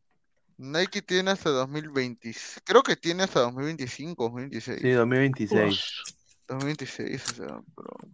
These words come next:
Speaker 1: pero igual, o sea, así sea la camiseta que sea.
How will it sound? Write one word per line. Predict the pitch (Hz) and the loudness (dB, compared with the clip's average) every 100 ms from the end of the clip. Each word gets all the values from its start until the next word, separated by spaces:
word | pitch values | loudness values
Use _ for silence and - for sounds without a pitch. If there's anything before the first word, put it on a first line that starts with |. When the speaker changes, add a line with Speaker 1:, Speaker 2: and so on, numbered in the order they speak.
| _ _ _ - | _ _ _ 2
Speaker 1:
pero | 196 | 4
igual, | 247 196 185 214 | 8 12 12 12
o | 156 | 8
sea, | 165 - - - | 4 0 -2 -12
así | - 151 190 | -4 0 2
sea | 202 202 | 6 6
la | |
camiseta | 202 151 139 - 170 | 6 2 0 0 0
que | 143 | 0
sea. | 143 139 147 | 4 6 6